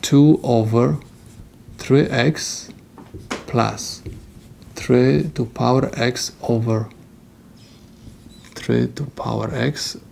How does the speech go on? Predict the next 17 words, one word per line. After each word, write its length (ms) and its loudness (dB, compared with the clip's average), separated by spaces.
over 640 6
three 480 4
over 680 2
three 240 0
to 160 -2
power 460 0
x 460 -4
plus 540 0
three 500 -2
to 60 -12
power 380 0
x 340 -6
over 360 -4
three 200 -2
to 140 0
power 460 -2
x. 360 -10